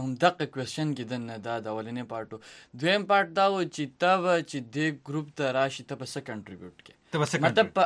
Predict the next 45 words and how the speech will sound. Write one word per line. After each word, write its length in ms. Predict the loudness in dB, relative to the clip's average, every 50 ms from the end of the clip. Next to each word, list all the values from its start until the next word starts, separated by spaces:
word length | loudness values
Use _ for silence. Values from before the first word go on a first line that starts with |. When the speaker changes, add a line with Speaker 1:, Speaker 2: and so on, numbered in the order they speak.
| 6 4 4
Speaker 1:
امریکا 420 | 4 2 0 0 0 0 0 0
کې 160 | 0 -2 -8 -14 -14
ته، 60 | -12 -4 0
ته 60 | 2 4 6
راشي، 240 | 6 4 4 0 -4 -6 -6
نو 20 |
ته 160 | -4 -2 -2 -2
به 60 | -2 -2 -4 -2
څه 60 | -2 0
وایې 140 | 0 -2 -4 -6
چې 100 | -8 -10 -8 -8 -8 -8
لکه 180 | -10 -10 -8 -8 -10 -8 -6
ته 60 | -6 -4 -4
به 20 | -4 -6 -8 -6
ستا 140 | -2 0 0 0
د 80 | 0 -4
طرفه 220 | -4 -4 -4 -4 -6 -8
به 60 | -8 -10 -8
ته 60 | -8
څه 160 | -10 -8 -8 -8 -8 -8
خلکو 220 | -10 -10 -10 -12 -16 -18
ته 60 | -18 -20
ښیې؟ 100 | -20 -20 _ -10 -6 -6
Speaker 2:
اها. 160 | -4 -2 -4 -4 -4
Speaker 1:
نو 100 | -4 4 6
په 40 | 6 8
هغې 140 | 8 6 2 2
کې 200 | 0 0 0 0 0
زما 180 | 0 2 2 2 2 2 2
جواب 260 | 2 2 2 2 2 0
دا 100 | 0 2
و 80 | 2 0 -2
چې 220 | -4 -6 -8 -6 -4 -4 -4 -6 -6 -8 -8 -10 -14 -20 -20 -20 -20 -20 _ -14
میډیا 540 | -8 -4 -2 0 2 2 2 2 2 0 0 -2 -4
چې 60 | -10 -10
کوم 140 | -8 -8 -6 -6 -4
ده، 140 | -2 -2 -2 -2
نن 140 | -4 -8 -8 -8
سبا 200 | -8 -6 -6 -6
دا 160 | -6 -6 -6 -8
مونږ 120 | -8 -10 -10 -8
ټولو 180 | -8 -8 -8 -8
ته 60 | -10 -10 -10
پته 180 | -10 -10 -10 -12
ده 80 | -12 -14